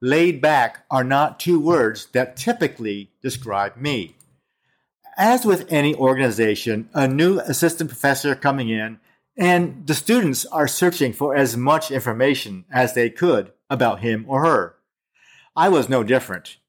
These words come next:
Quickly, they saw that I had a doctoral degree, and that raised some cadets' spidey sense. In addition, I was coming from the air staff, and that was also pretty unique because most come from base-level jobs.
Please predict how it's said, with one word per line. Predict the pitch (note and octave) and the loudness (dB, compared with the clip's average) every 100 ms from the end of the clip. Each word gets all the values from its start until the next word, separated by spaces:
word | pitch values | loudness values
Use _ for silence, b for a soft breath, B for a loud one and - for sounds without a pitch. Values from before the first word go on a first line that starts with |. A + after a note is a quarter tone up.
| _ _ _ - | _ _ _ -4
Quickly, | G#3 A3+ D#3 C3+ C3+ | 0 0 2 2 2
they | C3 | 0
saw | C#3 C3+ B2 | 0 0 0
that | C3+ | 0
I | B2 | 0
had | B2 C#3 | 0 0
a | |
doctoral | C3+ F3+ - C#3 A#2+ | 2 0 0 -2 -2
degree, | A2 G#2+ F2 _ _ _ _ _ C3+ | -2 -6 -8 _ _ _ _ _ -4
and | C#3+ D3 C3+ | -2 0 2
that | D#3+ D#3 C#3+ | 0 2 0
raised | D#3 D3 B2+ | 2 2 0
some | - E3+ D#3+ | 0 0 0
cadets' | D3 C#3+ D#3 - | -2 0 0 -4
spidey | A#2 A2+ - - - C3 C3+ G#2+ | -6 -6 -10 -12 -6 -2 -2 -4
sense. | G2 G#2 F#2 F#2 - - _ _ _ _ _ _ | -8 -8 -8 -10 -14 -16 _ _ _ _ _ _
In | F3 E3+ | 0 0
addition, | D3+ A#3 B3 C#3+ C#3+ D#3 | 2 0 2 -2 -2 0
I | D3+ | 0
was | D#3 - | 0 -2
coming | E3+ E3 | -2 -2
from | D#3 D3 | -2 0
the | D#3 | 2
air | E3 D#3+ | 2 0
staff, | - G3 G#3 F2 - _ _ _ - | 0 2 2 -2 -10 _ _ _ -6
and | F#3+ | 0
that | G#3+ A#3 | 0 2
was | G#3+ - | 0 0
also | F#3 G#3 - C#3+ | 0 0 0 -2
pretty | - G#3 | 0 0
unique | E3+ D#3 F#3 D#3 - | 2 2 2 0 -2
because | D3 E3 D3 C#3+ | -4 -2 -2 -2
most | D3+ G3 G#3+ - | 0 0 0 0
come | B2 B2 | -2 -2
from | C#3+ C3+ | -6 -6
base-level | B2 B2 - G#2+ G#2+ A2+ | -4 -6 -8 -8 -8 -6
jobs. | C3 C#3 G#2+ F#2 - - | -4 -2 -2 -6 -14 -20